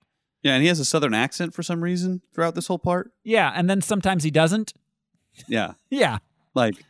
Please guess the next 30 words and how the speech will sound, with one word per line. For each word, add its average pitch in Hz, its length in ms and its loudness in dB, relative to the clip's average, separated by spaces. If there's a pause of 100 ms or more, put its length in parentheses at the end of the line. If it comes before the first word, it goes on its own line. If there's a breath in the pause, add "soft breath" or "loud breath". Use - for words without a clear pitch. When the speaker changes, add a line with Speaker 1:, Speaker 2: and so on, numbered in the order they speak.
(120)
Speaker 1:
throughout 139 400 2
the 143 140 4
entire 151 580 2
meeting 135 340 2
of 117 180 -4
the 113 120 -8
team, 101 500 -8 (140)
he's 107 120 -6
like, 95 200 -10 (240 soft breath)
"Hey, 110 480 -8
why 127 180 -6
are 139 40 -2
you, 127 140 -4 (120)
why 131 160 -2
are 143 80 2
you 139 120 0
down 131 340 -2
here?" 113 440 -6
Blah, 127 200 -4
blah, 127 160 -4
blah. 120 280 -4
And 117 160 -4
then 117 60 -4
the 117 80 -4
rest 113 180 -4
of 117 40 -10
the 107 60 -6
movie, 98 280 -6
he's 98 160 -12
just 98 200 -12